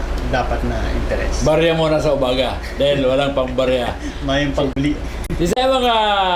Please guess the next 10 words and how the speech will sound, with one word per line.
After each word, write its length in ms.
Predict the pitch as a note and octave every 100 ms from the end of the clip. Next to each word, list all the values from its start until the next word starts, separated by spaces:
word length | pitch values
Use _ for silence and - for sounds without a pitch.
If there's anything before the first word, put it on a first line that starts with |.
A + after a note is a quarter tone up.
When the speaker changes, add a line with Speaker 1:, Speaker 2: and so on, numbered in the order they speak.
| E3 D#3 D3+ D3 C3+ B2 A2 - D3
Speaker 2:
harigi 480 | E3+ F#3+ E3+ D#3 -
kan 200 | C3+ C3+
bayan 280 | C3 B2 A2
mo 80 | E2+
na? 120 | - - - - - - - G#3
Speaker 1:
Ah, 320 | A3 A3+ A3+
Speaker 2:
Sa 40 | E3 E3+
national, 400 | F3+ G3+ A#3 A#3 G#3+ - - -
sa 120 | - D3+
lokal? 320 | C3+ F#2 D#2